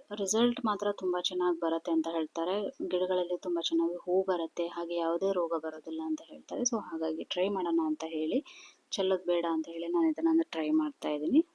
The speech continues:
So, ಇದಕ್ಕೆ ಮೇಲ್ಗಡೆ ಇದು ಲೇಯರ್ ಎಲ್ಲ ಕಂಪ್ಲೀಟ್ ಆದ್ಮೇಲೆ ಒಂದು ಕಲ್ಲನ್ನ ಇಟ್ಟಿದ್ದೀನಿ, ಫುಲ್ ಅದು ಒಳಗಡೆ ಹೋಗ್ಲಿ ಅಂತ ಹೇಳಿ.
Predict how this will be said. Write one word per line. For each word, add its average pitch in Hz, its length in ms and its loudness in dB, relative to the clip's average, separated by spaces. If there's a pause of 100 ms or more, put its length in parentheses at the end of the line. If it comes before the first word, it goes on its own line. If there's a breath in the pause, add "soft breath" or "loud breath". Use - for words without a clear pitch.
So, 196 140 2
ಇದಕ್ಕೆ 185 240 0
ಮೇಲ್ಗಡೆ 185 460 0
ಇದು 180 260 0
ಲೇಯರ್ 170 280 0
ಎಲ್ಲ 170 180 -4
ಕಂಪ್ಲೀಟ್ 165 380 -4
ಆದ್ಮೇಲೆ 156 360 -6 (460 soft breath)
ಒಂದು - 160 -6
ಕಲ್ಲನ್ನ 170 380 2
ಇಟ್ಟಿದ್ದೀನಿ, 170 520 2
ಫುಲ್ 208 240 -2
ಅದು 180 180 4
ಒಳಗಡೆ 165 240 -2
ಹೋಗ್ಲಿ 156 360 -6
ಅಂತ - 240 -6
ಹೇಳಿ. 226 460 -6